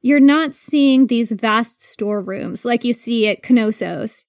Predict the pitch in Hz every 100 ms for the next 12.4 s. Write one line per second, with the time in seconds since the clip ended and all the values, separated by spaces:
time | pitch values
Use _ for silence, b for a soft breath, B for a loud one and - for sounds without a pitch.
0 | _ 226 220 220 202 185 - 349 359 247
1 | 254 254 339 370 320 220 233 262 247 -
2 | 226 226 220 240 233 214 208 - 247 196
3 | 214 - - 240 247 247 233 233 214 208
4 | 202 - 233 202 190 208 190 214 220 220
5 | - 233 - _ 262 262 269 240 254 240
6 | 262 262 214 208 220 226 233 214 226 190
7 | 202 208 254 247 233 208 202 214 _ 254
8 | 240 262 247 262 233 226 208 202 - -
9 | 269 226 214 - - _ - - 247 220
10 | 214 208 202 196 214 196 214 - 202 196
11 | 196 - 226 208 196 208 - 220 226 247
12 | 208 202 185 202